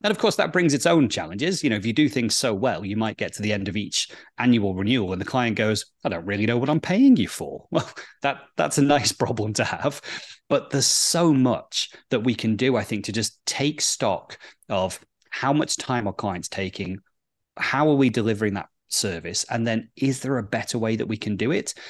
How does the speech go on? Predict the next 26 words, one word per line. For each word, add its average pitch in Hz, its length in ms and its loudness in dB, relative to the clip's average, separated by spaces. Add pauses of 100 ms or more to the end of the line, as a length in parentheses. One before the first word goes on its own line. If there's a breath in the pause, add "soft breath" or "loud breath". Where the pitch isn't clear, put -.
(260 loud breath)
And 131 220 2
once 147 440 0
you 147 140 2
kind - 240 -4
of 107 60 -4
get 123 160 0
into 113 240 -2
that 110 300 -2
mindset 117 720 0
of 104 140 -8
going, 104 400 0 (760 loud breath)
"What 131 500 0
we're 143 80 4
not 147 260 2
gonna 107 160 -4
do 87 340 -8
is 101 200 -6
bring 123 420 2
on 107 180 2
three 135 280 -2
hundred 110 420 0
more 98 400 -2
managed 107 440 -2
I 98 140 -2
T 98 240 -6
seats. - 640 -2